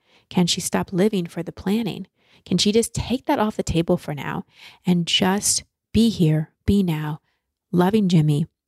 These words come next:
being with him, enjoying the present, and reminding herself right here, right now, "I have love.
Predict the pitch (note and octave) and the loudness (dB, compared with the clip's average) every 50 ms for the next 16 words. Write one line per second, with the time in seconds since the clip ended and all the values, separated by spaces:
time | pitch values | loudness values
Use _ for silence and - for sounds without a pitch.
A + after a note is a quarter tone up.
0 | _ _ - G3+ G3+ G3+ F#3 E3+ D3+ - - E3 E3 E3 D#3 - _ _ _ _ | _ _ 0 2 2 4 4 2 0 0 2 2 2 2 0 -2 _ _ _ _
1 | _ - E3+ E3+ D3+ - F3+ F3+ F3 E3+ F3 - - - A3 A3 - D3+ E3 - | _ 2 2 4 4 4 4 4 4 2 2 0 0 0 0 0 -2 -4 -6 -8
2 | _ _ - - - _ _ - F3 F3 F3 E3 F3+ F3+ G3 A3+ A#3+ A3+ F#3+ F3+ | _ _ -20 -20 -20 _ _ -2 0 2 2 2 2 2 2 2 2 2 0 0
3 | E3+ E3+ - F#3 E3+ E3 - - E3+ F3+ F#3 G3 G3+ - - F#3+ F3 E3+ F3+ E3 | 0 0 0 0 0 0 -2 0 2 4 4 4 2 0 -2 -2 -2 -2 -4 -6
4 | - - C#3+ C3 - - D#3+ - _ _ _ _ _ _ _ - - D#3+ D#3+ D#3 | -8 -8 -10 -10 -10 -12 -14 -16 _ _ _ _ _ _ _ -6 -4 -2 -2 -2
5 | D3+ - - - - - - - - | -2 -4 -6 -8 -8 -8 -10 -12 -12